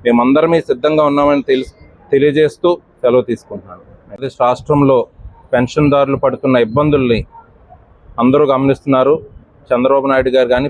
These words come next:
ప్రతిపక్ష పార్టీలు కుట్ర చేసి ప్రజలకి జరుగుతున్న సంక్షేమాన్ని వాళ్ళు చూసి భరించలేక విషం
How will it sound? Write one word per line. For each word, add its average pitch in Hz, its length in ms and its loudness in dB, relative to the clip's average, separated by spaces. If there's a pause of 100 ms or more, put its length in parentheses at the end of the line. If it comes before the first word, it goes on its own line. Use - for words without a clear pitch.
ప్రతిపక్ష 131 360 -2 (100)
పార్టీలు 127 380 0 (500)
కుట్ర 127 200 -2 (120)
చేసి 139 320 0 (800)
ప్రజలకి 139 520 -2 (580)
జరుగుతున్న 131 380 0 (140)
సంక్షేమాన్ని 143 680 0 (760)
వాళ్ళు 123 260 0 (140)
చూసి 139 300 0 (380)
భరించలేక 131 600 0 (440)
విషం 147 240 0